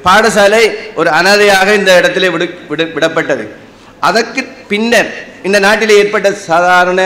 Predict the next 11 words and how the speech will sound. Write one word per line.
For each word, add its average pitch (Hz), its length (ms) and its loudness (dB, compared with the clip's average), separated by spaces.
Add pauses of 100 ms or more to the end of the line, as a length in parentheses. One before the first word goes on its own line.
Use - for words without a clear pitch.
(320)
அசாதாரண 190 540 2
சூழ்நிலை 170 360 0
காரணமாக 151 500 2 (500)
மேலும் 226 520 0
பாடசாலை 180 540 2
பாதிப்படைந்ததை 170 640 2 (400)
இங்குள்ள 180 380 0
பெரியவர்கள், 175 600 0
அதிபர்கள் 165 480 2
அனைவரும் 156 280 0
அறிவீர்கள். 170 480 2